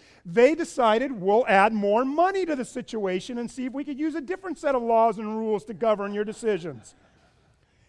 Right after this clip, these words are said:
And so they upped the ante and decided to spend nine million dollars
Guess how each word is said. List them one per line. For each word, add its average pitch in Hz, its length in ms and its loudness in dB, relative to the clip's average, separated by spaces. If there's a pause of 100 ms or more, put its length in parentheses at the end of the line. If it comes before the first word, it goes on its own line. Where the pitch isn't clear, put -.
And 220 140 -6
so 359 340 4
they 285 220 8
upped - 320 2
the 311 160 0
ante 240 540 -2
and 277 120 -2
decided 214 680 0
to 262 60 -6
spend 214 520 -4
nine 190 440 -2
million 202 440 -6
dollars 185 720 -4